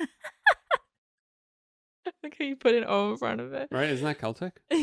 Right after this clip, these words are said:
Speaker 2: No, it'd be, is, is O, it, it's, that's Irish,
Speaker 1: It's
Speaker 2: right?
Speaker 1: Irish.
Speaker 2: Is that not Celtic? Am I
Speaker 1: I don't know. I don't know if they're always the same.
Speaker 2: Is it Gaelic?
Speaker 1: Gaelic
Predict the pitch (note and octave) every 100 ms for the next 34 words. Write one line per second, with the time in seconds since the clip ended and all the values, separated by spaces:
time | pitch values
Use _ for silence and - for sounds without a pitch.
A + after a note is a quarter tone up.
0 | B3 A#3 A#3 A2 G#2 A2+ B2 A2+ - -
1 | - A#2+ A#2+ - _ _ B2 G#2+ G#2 -
2 | G#2 B2 C#3+ C#3 A#2 - A#2+ A2+ - -
3 | _ A#2+ G#2+ G#2+ G2+ F2+ G#2 G#3 - -
4 | G2 D3+ D#3 F3 G#2+ G2+ F#2 F2+ - F#2
5 | - G#2+ - A2 F#2 F2+ A#3 G3 D3+ D3
6 | D3+ F#3+ G#3 F#3+ E3 D#3 D#3+ E3 E3 -
7 | - - F#3+ F#3 F#3 _ _ _ _ -
8 | - F#2 F#2 G2 A#2 - _ _ _ _
9 | _ _ _ _ _ _ _ _ _ -
10 | E3 D#3+ D#3